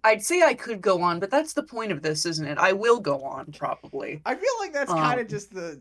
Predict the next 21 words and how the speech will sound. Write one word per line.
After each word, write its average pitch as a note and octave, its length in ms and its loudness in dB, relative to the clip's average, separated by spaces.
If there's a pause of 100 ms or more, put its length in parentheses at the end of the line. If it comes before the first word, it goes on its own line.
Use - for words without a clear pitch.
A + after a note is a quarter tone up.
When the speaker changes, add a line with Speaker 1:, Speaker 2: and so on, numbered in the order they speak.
(140)
Speaker 2:
tagline F3 540 -6
for E3+ 60 -16
the D#3 80 -14
podcast, D3 580 -10
the C#3+ 120 -12
unofficial C#3 360 -14
line. D3 160 -10
It's C#3+ 160 -14
like, C#3+ 160 -12
"Yes, A#3+ 220 -4
we E3+ 80 -14
will F3+ 200 -4
go C#3 220 -10
on, A#2+ 320 -16 (480)
<laughs> - 440 -20
whether E3 180 -10
you E3 160 -10
want - 400 -16
to G3+ 160 -6
or F#3 180 -2
not." D#3 380 -6